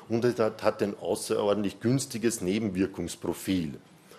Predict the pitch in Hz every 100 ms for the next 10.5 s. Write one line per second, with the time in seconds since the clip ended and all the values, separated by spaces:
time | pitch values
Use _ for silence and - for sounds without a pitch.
0 | - - - 92 110 - 101 82 80 -
1 | 156 160 - 151 143 143 143 143 139 -
2 | 120 123 120 110 - 107 - 101 92 82
3 | 90 - 98 92 87 90 - 98 95 90
4 | 92 - - 90 98 107 101 85 85 -
5 | - 95 90 - 87 92 92 - 82 82
6 | 78 76 120 147 143 139 - - - -
7 | 101 101 - - 87 92 110 117 113 -
8 | - - 90 95 - 98 101 - 98 101
9 | 113 117 107 - 95 95 90 95 101 98
10 | - - 113 110 -